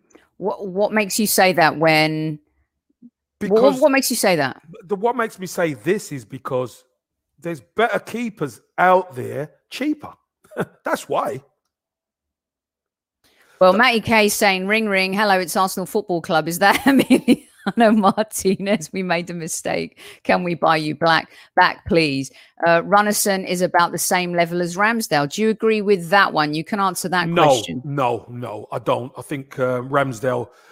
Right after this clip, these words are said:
Speaker 2: he's played a, a few seasons in the Premier League and, and, um, he's a better keeper than Runnison. He's got more experience.
Speaker 1: Mm-hmm.
Speaker 2: So, uh, I think he's better, but the name and, and look, you can say he's been playing for a club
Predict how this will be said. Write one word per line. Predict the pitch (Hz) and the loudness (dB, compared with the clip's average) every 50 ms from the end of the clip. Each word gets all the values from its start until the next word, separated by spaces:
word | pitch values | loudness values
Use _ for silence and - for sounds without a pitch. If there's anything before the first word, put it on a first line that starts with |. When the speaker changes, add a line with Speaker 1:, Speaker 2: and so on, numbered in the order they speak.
| _ _ _ _ _ _ _ _ _ _ | _ _ _ _ _ _ _ _ _ _
Speaker 2:
he's | - 139 - | -12 -12 -12
played | - - 151 147 139 135 131 | -8 -2 0 2 2 2 2
a, | 135 143 - | 0 0 -2
a | 151 | -4
few | 127 - - 156 139 117 | -6 -6 -8 -8 -8 -8
seasons | - - 156 139 127 117 123 123 110 | -6 -6 -4 -4 -4 -4 -8 -6 -4
in | 131 120 | -6 -6
the | 123 | -6
Premier | 110 - - 131 123 120 120 120 | -8 -8 -8 -6 -6 -4 -4 -4
League | 120 123 123 120 117 104 | -2 -2 -4 -4 -6 -6
and, | 123 117 117 123 - - | -6 -6 -6 -10 -10 -10
and, | 120 120 110 113 110 113 | -10 -8 -8 -10 -10 -10
um, | 113 110 110 110 104 - _ - - - _ - | -10 -8 -8 -10 -10 -14 _ -20 -20 -18 _ -2
he's | 175 151 113 | -2 0 2
a | 135 | 0
better | 104 135 135 - | 2 2 2 0
keeper | - - - 156 147 147 - 123 | 0 0 2 2 2 2 -2 -6
than | 120 117 | -6 -2
Runnison. | 117 117 117 117 110 - 123 123 | -2 -2 -2 -2 -4 -6 -6 -6
He's | 120 | -2
got | 113 143 139 | -2 -2 0
more | 151 143 135 127 123 | 2 2 2 2 2
experience. | - - - - _ - 127 120 113 107 101 101 98 98 - - - _ _ _ _ _ 147 | 0 -4 -10 -10 _ -4 -2 -2 -2 -4 -6 -10 -14 -16 -20 -20 -20 _ _ _ _ _ -8
Speaker 1:
Mm-hmm. | 139 143 | -6 -6
Speaker 2:
So, | 143 - - 127 117 117 120 120 113 - _ - - - - - - _ _ - | -4 -2 -2 -2 0 0 -2 -4 -6 -8 _ -20 -20 -20 -20 -20 -20 _ _ -6
uh, | 135 135 139 | 0 0 2
I | |
think | 139 - 220 202 - | 4 4 2 4 4
he's | 165 151 | 2 0
better, | 113 - 165 147 131 135 117 104 - _ | 4 4 4 4 4 2 0 -4 -2 _
but | - 180 165 156 151 - - - - - _ _ _ _ _ _ _ _ _ _ _ _ _ _ - | 4 6 6 6 4 2 0 -8 -18 -20 _ _ _ _ _ _ _ _ _ _ _ _ _ _ -4
the | 127 175 170 | 0 0 2
name | 170 185 208 214 208 208 214 214 214 202 190 | 4 6 6 8 8 6 6 4 2 2 2
and, | 170 160 160 156 - | 0 0 -2 -2 0
and | 170 170 170 156 - _ _ _ _ _ _ _ _ _ _ - - _ _ _ _ _ _ _ _ _ | 0 0 0 -4 -10 _ _ _ _ _ _ _ _ _ _ -20 -20 _ _ _ _ _ _ _ _ _
look, | - 220 220 254 - 208 190 | -16 -2 2 2 2 2 0
you | 170 175 | -4 -8
can | - - - 247 262 269 247 | -4 2 2 4 4 2 0
say | - - 202 180 175 | 0 4 4 4 4
he's | 165 151 127 | 2 -2 -2
been | 143 175 165 | -2 -2 -2
playing | 143 - - 180 170 165 160 | -2 -2 0 0 2 2 0
for | - - 165 165 156 | -4 -6 -2 -2 -2
a | 147 | -2
club | - - - 170 170 160 139 131 135 139 | -4 -4 0 2 4 4 4 2 -2 -6